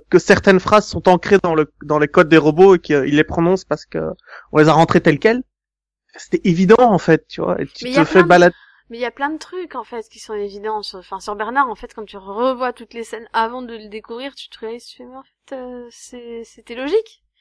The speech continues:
Speaker 2: Mais c'est
Speaker 1: Et
Speaker 2: juste
Speaker 1: ça,
Speaker 2: que
Speaker 1: c'est la
Speaker 2: j'ai
Speaker 1: marque
Speaker 2: même
Speaker 1: du
Speaker 2: pas
Speaker 1: coup,
Speaker 2: effleuré l'idée, en fait, que parmi eux, il y avait aussi des robots, tu vois, je, ça m'était pas, je, j'avais juste pas pensé, en fait. Donc, euh, du coup, j'avais pas cherché non plus. Mais c'est là, en fait, où finalement,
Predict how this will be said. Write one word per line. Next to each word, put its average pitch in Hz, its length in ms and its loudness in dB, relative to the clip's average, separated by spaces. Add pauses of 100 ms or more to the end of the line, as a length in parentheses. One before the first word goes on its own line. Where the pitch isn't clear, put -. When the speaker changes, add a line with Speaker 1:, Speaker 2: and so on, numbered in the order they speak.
(240)
Speaker 2:
Mais 254 120 -8
c'est 277 120 -10
Speaker 1:
Et 277 40 -6
Speaker 2:
juste 190 120 0
Speaker 1:
ça, 302 80 4
Speaker 2:
que 339 60 0
Speaker 1:
c'est 302 60 2
la 190 80 6
Speaker 2:
j'ai 185 60 4
Speaker 1:
marque 254 160 4
Speaker 2:
même 302 60 -8
Speaker 1:
du - 60 -14
Speaker 2:
pas 330 340 4
Speaker 1:
coup, 277 80 -8
Speaker 2:
effleuré 302 420 -6
l'idée, 285 340 -8
en 294 120 -2
fait, 330 220 -10
que - 100 -14
parmi 247 460 -8
eux, 330 100 -12
il 311 60 -8
y - 20 -6
avait 226 140 -8
aussi 247 260 -12
des 247 120 -10
robots, 285 320 -6
tu - 160 -20
vois, 240 160 -10
je, 226 160 -16
ça 220 140 -14
m'était 214 260 -12
pas, 240 280 -6
je, 220 160 -14
j'avais 220 380 -6
juste 254 160 -16
pas 269 80 -6
pensé, 254 340 -8
en 214 60 -16
fait. - 160 -20
Donc, 202 300 -20
euh, 214 100 -10
du 196 140 -20
coup, 247 360 -20 (300)
j'avais 196 240 -8
pas 214 100 -6
cherché - 300 -16
non 233 160 -14
plus. 285 200 -12 (440)
Mais 269 200 -8
c'est - 200 -10
là, 330 120 2 (100)
en 302 60 -2
fait, 330 260 -8
où 262 100 -12
finalement, 294 840 -8